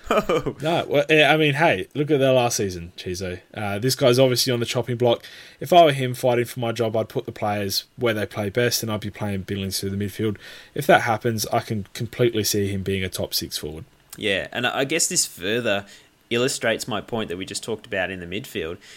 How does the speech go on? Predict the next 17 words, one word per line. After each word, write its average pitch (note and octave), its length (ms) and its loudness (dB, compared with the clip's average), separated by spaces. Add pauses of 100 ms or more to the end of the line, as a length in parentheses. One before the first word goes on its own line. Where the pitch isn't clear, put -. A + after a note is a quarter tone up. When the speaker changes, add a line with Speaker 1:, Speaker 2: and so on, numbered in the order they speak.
(160)
Speaker 2:
is A2 180 -2
that - 180 -4
Toby D3+ 320 -2
Green A#2+ 240 -2
is G#2+ 100 -4
someone G#2+ 320 -6
that F2 140 -6
we F#2 140 -8
have A#2 560 -2
evidence A2+ 520 -4
that G2+ 200 -4
he G#2 200 -6
has F#2+ 460 -2 (200)
gone G#2+ 320 -2
at F#2+ 140 -6
a G2 60 -6
premium G#2+ 500 -6